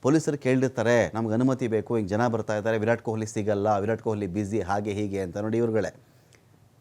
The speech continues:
ಇವರೆಲ್ಲ ಒಂಥರ ಅನುಮತಿಯನ್ನು ಕೇಳಿರ್ತಾರೆ. ಅನುಮತಿಯನ್ನು ಪೊಲೀಸರು ಕೊಡೋದೇ ಇಲ್ಲ,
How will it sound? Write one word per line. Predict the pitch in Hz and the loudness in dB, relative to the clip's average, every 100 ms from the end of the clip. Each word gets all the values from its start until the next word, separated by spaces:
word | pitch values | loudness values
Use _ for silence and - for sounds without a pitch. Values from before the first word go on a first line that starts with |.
| _ - | _ 2
ಇವರೆಲ್ಲ | 151 170 | 4 6
ಒಂಥರ | 170 156 165 | 6 4 2
ಅನುಮತಿಯನ್ನು | 165 190 190 175 | 4 2 2 0
ಕೇಳಿರ್ತಾರೆ. | 160 156 147 143 101 - _ _ _ _ | 2 0 0 -2 -2 -8 _ _ _ _
ಅನುಮತಿಯನ್ನು | 143 185 220 208 170 165 180 | -2 2 2 2 2 2 2
ಪೊಲೀಸರು | 151 143 160 151 | 2 2 0 -4
ಕೊಡೋದೇ | 104 104 107 98 | 0 2 2 0
ಇಲ್ಲ, | 80 - | -2 -12